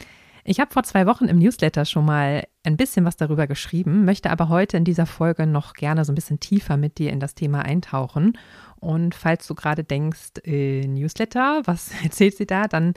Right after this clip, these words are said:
genau, lass mich dir kurz sagen, ich, äh, schreibe seit Anfang Januar zweitausendfünfundzwanzig ein Newsletter für euch, also für die Therapiepause-Community. Und ja, ich erzähle am Ende noch ein bisschen was darüber, jetzt erstmal zu unserem heutigen Thema.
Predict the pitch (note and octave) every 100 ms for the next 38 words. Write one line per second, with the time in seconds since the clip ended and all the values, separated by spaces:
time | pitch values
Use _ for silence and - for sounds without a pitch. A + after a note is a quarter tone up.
0 | - - - - E3 C3 F#3+ A3 A3 G3
1 | - F3+ E3 F3 F3 - E3 - D3+ D3+
2 | - - F3+ E3 D#3 - B3 - F3+ F3+
3 | G3 G3 F#3 F3+ - D#3 D3+ D3+ D3+ D3+
4 | - D3+ D#3+ D3+ - C#3 C3+ C3 C3 -
5 | D#3 - F#3 D4+ - - - D3 D3+ A3
6 | - D#3+ E3 - E3 D#3+ D#3+ F3+ D3 -
7 | A3+ D3+ C#3 D3 D3+ D3 C3+ C#3 - F#3+
8 | - - - - - - - F#3+ F#3+ G3
9 | G3+ - D#3 C#3+ G#3 B3 A#3+ C4+ A#3+ G3+
10 | C#4+ A#3 G#3+ G3+ G#3 F#3 F3+ - E3+ E3+
11 | E3 D#3+ D#3 D3+ - C3+ C#3+ B2+ - -
12 | D3 F#3 A#3 C3+ - D3 C4+ - - B2+
13 | B2+ -